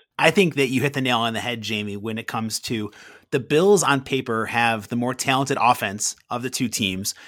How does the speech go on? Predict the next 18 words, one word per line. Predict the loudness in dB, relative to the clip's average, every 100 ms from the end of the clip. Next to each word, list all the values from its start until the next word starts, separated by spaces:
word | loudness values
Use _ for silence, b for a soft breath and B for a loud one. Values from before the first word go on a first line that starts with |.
| B B
And | 2 4 2 2
I | 2
think | 2 0
the |
Bills | 0 0 2 4
have | 4
the | 4
more | 2 2
talented | 2 2 2 0 -2
defense, | -2 -2 0 0
especially | 0 0 0 0 2 2
when | 0 0
the | -2
Patriots | -4 -4 -4 0 0 0
get | 0 0
all | 0
this | 0 -4
credit | -6 -2 0 0 -4